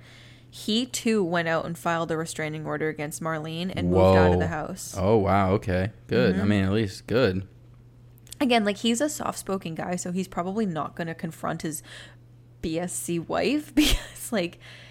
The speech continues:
Speaker 1: he's like, "I don't know, she's stabbed me before. I can't tell her to knock it off. She's threatened to kill me. I'm just gonna leave."
Speaker 2: Oh, God, yeah, she's, yeah, I mean, like, I mean, good on you, though.
Speaker 1: Mm-hmm.
Speaker 2: Like,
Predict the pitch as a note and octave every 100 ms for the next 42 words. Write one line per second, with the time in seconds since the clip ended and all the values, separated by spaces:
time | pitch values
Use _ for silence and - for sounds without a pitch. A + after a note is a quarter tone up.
0 | - - - - G#3+ E3+ C3+ F3+ G3 F3
1 | - G3 F3 - - - E3+ G3 F#3 D#3+
2 | D#3 D#3 D#3 D#3 F3+ - - - - -
3 | D#3+ F3+ - F#3 F#3 F3 D#3+ D#3+ D#3+ E3+
4 | E3+ E3+ D#3+ E3+ - - - - E3+ -
5 | F3 F3 E3 E3+ - E3+ E3+ D3+ F3 E3+
6 | E3+ E3+ - D#3+ D3+ D#3+ D3+ E3+ - -
7 | - - - - A2+ A#2+ G2+ - - G#2+
8 | G#2+ G#2 A2 G#2 G2 F#2 - A2+ F#2 F#2
9 | A2+ G#2 G#2 G#2 G2 F#2 F2 - A2 A2+
10 | A2+ D3+ F#2 F2+ F2+ F2+ F2+ G2+ F#2+ F2